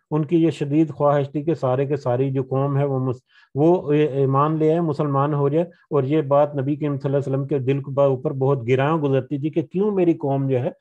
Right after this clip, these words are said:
वो, अ, इस्लाम नहीं कबूल कर रही या मोमिन नहीं हो रही, जबकि मेरी सारी ज़िंदगी उनके सामने है।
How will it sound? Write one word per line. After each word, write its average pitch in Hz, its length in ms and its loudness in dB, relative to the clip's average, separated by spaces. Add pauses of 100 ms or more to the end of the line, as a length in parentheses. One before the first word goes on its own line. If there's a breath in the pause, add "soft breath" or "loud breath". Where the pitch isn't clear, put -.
(320 soft breath)
वो, 160 140 4
अ, - 360 -6 (300)
इस्लाम 139 400 0
नहीं 147 280 0
कबूल 139 300 -2
कर 131 160 0
रही 156 220 2
या 160 40 2
मोमिन 139 320 0
नहीं 143 300 0
हो 143 120 2
रही, 151 120 -2
जबकि 139 300 -4
मेरी 131 220 0
सारी 127 280 0
ज़िंदगी 127 320 -2
उनके 131 240 -2
सामने 131 360 -2
है। 147 180 -2